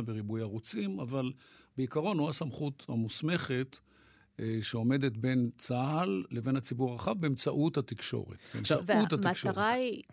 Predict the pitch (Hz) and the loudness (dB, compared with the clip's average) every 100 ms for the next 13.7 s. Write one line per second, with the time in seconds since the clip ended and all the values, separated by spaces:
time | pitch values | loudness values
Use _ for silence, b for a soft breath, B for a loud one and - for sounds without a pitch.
0 | _ 185 175 165 175 180 254 339 466 466 | _ -2 0 0 -2 -2 2 2 0 -6
1 | _ - 202 196 190 - _ - 190 185 | _ 0 4 4 2 0 _ 0 2 4
2 | 180 180 - 247 - 196 185 170 147 - | 0 0 0 0 0 -4 -4 -2 -2 -2
3 | 131 143 143 110 104 113 120 113 120 127 | -4 -2 -2 -4 -6 -2 -2 0 0 2
4 | 131 131 123 131 156 175 113 131 156 143 | 2 2 0 0 2 0 0 0 2 4
5 | 123 123 117 131 117 - 123 120 120 104 | 4 4 2 0 0 -2 0 2 0 -2
6 | - 127 123 120 - 127 139 156 156 151 | -8 -6 -2 -2 0 2 4 4 2 2
7 | 135 147 147 143 139 135 B B B - | 2 2 4 2 2 0 B B B -10
8 | 120 135 135 143 139 131 131 127 143 127 | -2 2 6 8 8 8 6 4 2 2
9 | - 135 190 190 - 104 90 - 185 160 | -2 0 2 2 0 -6 -6 0 0 4
10 | 143 143 185 151 127 117 117 135 - 147 | 6 6 6 6 8 8 8 8 8 6
11 | 160 180 196 277 233 302 - 262 381 466 | 8 6 6 4 2 0 0 0 -2 0
12 | 135 127 120 - 170 190 170 165 180 175 | 2 2 0 0 0 2 2 0 0 0
13 | 175 208 311 175 127 120 | 0 0 0 0 0 -2